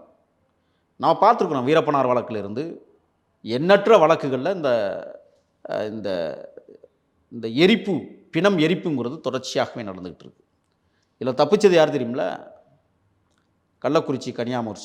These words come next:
ஸ்ரீமதி எரிக்கிறதுக்கு தயாரானாங்க, ஆனா நாங்கள் புதைப்போம்னு சொல்லி உறுதியா நின்னதுனால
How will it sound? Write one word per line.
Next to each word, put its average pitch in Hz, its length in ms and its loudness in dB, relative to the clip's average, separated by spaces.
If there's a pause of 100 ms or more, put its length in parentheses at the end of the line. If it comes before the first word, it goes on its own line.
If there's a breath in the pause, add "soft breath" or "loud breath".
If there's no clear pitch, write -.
ஸ்ரீமதி 110 380 -8 (580)
எரிக்கிறதுக்கு 185 520 2
தயாரானாங்க, 135 600 2
ஆனா 123 200 -4
நாங்கள் 113 220 -4
புதைப்போம்னு 147 480 -2
சொல்லி 127 240 -8
உறுதியா 110 300 -8
நின்னதுனால 104 480 -10